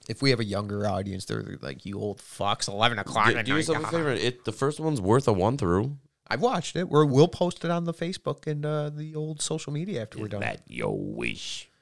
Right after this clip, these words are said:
Speaker 1: We'll, we'll post the whole movie and see if we can't get in trouble.
Speaker 2: <laughs> Yeah,
Speaker 1: Fuck
Speaker 2: yeah,
Speaker 1: it.
Speaker 2: yeah.
Speaker 1: They had, uh, vampires the whole movie on. I didn't post it, but I was thinking about
Speaker 2: Is it on
Speaker 1: posting.
Speaker 2: YouTube?
Speaker 1: Yeah. Because
Speaker 2: Why not?
Speaker 1: the only
Speaker 2: The link.
Speaker 1: the links they had on it, 'cause I don't, I,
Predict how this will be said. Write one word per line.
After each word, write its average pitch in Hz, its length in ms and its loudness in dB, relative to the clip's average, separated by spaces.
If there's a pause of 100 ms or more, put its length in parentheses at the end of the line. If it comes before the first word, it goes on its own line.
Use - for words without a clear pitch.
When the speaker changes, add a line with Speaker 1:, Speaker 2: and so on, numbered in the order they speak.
(200)
Speaker 1:
We'll, 117 180 -4
we'll 101 100 -6
post 123 340 4
the 107 80 0
whole 113 180 0
movie 117 380 -2
and 98 100 -8
see - 140 -6
if 101 100 -10
we 98 80 -10
can't 101 240 -8
get 101 160 -6
in 101 60 -16
trouble. 104 280 -6
Speaker 2:
<laughs> 139 60 -6
Yeah, 123 180 2
Speaker 1:
Fuck 107 160 2
Speaker 2:
yeah, 107 60 0
Speaker 1:
it. 101 180 -2
Speaker 2:
yeah. 95 180 -6 (200)
Speaker 1:
They 107 140 2
had, 135 260 6
uh, 107 280 4 (280)
vampires 101 800 0
the - 120 -4
whole 92 180 -4
movie 90 360 -6
on. 92 240 -6
I 104 80 -4
didn't 117 200 -4
post 101 320 -4
it, - 100 -10
but - 80 -4
I 90 60 0
was - 100 -6
thinking - 280 -10
about - 140 -6
Speaker 2:
Is 98 60 -6
it - 40 -2
on 95 40 -2
Speaker 1:
posting. 110 300 -2
Speaker 2:
YouTube? 175 180 -2 (160)
Speaker 1:
Yeah. 143 220 -4 (1300)
Because 117 340 0
Speaker 2:
Why 113 80 -4
not? 127 400 -10
Speaker 1:
the 123 200 2
only 147 280 4
Speaker 2:
The 131 60 2
link. 117 440 -6 (180)
Speaker 1:
the 123 120 2
links 135 340 2
they 117 180 6
had 117 300 8
on 107 180 2
it, - 140 -4
'cause 196 120 -6
I 233 100 2
don't, - 260 2
I, 196 240 4